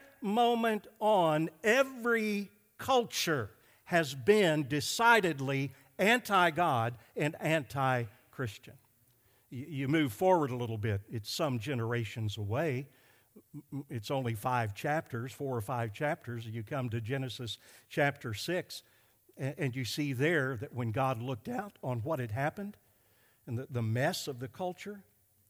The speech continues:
do you remember what it says? I'm, I'm always struck. I went back and read it. But Genesis six five is an interesting read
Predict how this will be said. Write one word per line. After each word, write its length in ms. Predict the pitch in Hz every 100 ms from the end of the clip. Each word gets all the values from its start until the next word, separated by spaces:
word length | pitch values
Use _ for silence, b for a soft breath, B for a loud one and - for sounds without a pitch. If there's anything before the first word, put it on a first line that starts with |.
| _ _
do 60 | 143
you 80 | 185
remember 240 | 262 247
what 120 | 220
it 120 | 196
says? 320 | - 202 196 165
I'm, 200 | 147 156
I'm 180 | 151 160
always 360 | 240 262 156 -
struck. 420 | - 170 123 135
I 40 |
went 200 | 127 202
back 240 | 160 147 131
and 200 | 110 107
read 200 | 135 120
it. 180 | 98 - b b b b b -
But 160 | 135
Genesis 460 | 123 226 247 - 170
six 280 | - - -
five 360 | 160 160 135
is 160 | 120 104
an 120 | 120 -
interesting 720 | 180 - 139 - 139 117 113
read 340 | 147 135 113